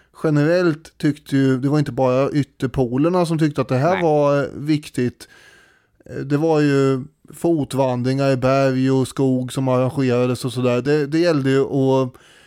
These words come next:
Speaker 1: eh, rädda folkhälsan som höll på att brytas ner av det här nya industrisamhällets krav som ställs på dem. Och det här får mig att tänka lite grann på en liknande debatt i Sverige då, som var inför det att vi införde semesterlagen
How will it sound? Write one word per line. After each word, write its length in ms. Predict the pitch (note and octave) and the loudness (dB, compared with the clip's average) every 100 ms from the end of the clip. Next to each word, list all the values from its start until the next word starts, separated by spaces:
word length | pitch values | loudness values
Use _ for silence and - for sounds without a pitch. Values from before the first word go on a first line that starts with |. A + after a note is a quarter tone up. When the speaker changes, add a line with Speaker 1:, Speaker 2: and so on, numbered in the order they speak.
| _ - | _ -12
Speaker 1:
eh, 240 | E2+ G#2 C#3 | -6 -4 0
rädda 680 | D3 C3+ B2+ G3+ G3 F3 | 0 0 0 0 0 -2
folkhälsan 960 | D#3 F3+ D#3+ D3+ C3 B2+ A#2 C3+ C3+ C3 - _ | -2 0 0 0 0 0 0 0 0 -2 -8 _
som 200 | - C#3 | -8 -2
höll 100 | C3 | -2
på 280 | B2+ C3+ C3 | 0 0 0
att 60 | B2+ | 2
brytas 400 | B2+ B2 C3 A#2 | 0 0 -4 -4
ner 200 | C3 B2 | -2 0
av 120 | B2+ | 0
det 60 | B2 | 0
här 200 | B2 B2 | 0 0
nya 360 | C3 B2 B2 | 0 0 -2
industrisamhällets 1300 | B2+ A#2+ - D3 C3 C3 B2 B2 A#2+ D3 F3+ D#3+ - - | -4 -6 -2 0 0 0 -2 0 0 0 0 -2 -12 -8
krav 420 | - C#3 B2 B2 | -2 0 2 -2
som 160 | A2+ B2+ | -4 -4
ställs 320 | - B2+ A#2+ | 0 -2 -2
på 260 | - B2 A2+ | -4 -2 -2
dem. 260 | A#2 B2 - | -4 -8 -14
Och 320 | - - C#3+ | -20 -12 -4
det 60 | C#3+ | 0
här 180 | E3+ | 0
får 160 | E3+ E3+ | 0 0
mig 140 | D#3 | 0
att 160 | C#3+ C#3+ | 0 0
tänka 280 | D3+ C3 C3+ | -2 -2 -2
lite 220 | C3 B2+ | -2 -2
grann 220 | C3 B2 | -2 -2
på 320 | - B2 B2 - _ - | -2 -2 -2 -6 _ -16
en 160 | - B2+ | -8 -2
liknande 440 | C3+ B2 - B2+ | 0 0 -4 -4
debatt 480 | B2 B2+ B2 A#2+ - | -2 0 0 -2 -4
i 40 | B2 | -4
Sverige 440 | C3+ B2 A#2+ D3 | 0 0 2 4
då, 200 | C3 B2 | 4 2
som 160 | C3+ B2+ | 0 0
var 220 | A#2+ A#2+ | 2 0
inför 480 | A#2+ - B2 A#2+ A#2 | -2 -2 0 0 -2
det 180 | B2 A#2+ | -2 -4
att 120 | - | -4
vi 120 | B2+ | -4
införde 680 | C3 A#2 - B2 A#2+ B2 A#2+ - - _ | -4 -2 0 2 2 0 -2 -6 -20 _
semesterlagen 1160 | - C#3 C#3 - - B2+ B2 A#2+ C3+ E3 C#3+ | 0 2 2 0 -2 2 4 2 2 2 2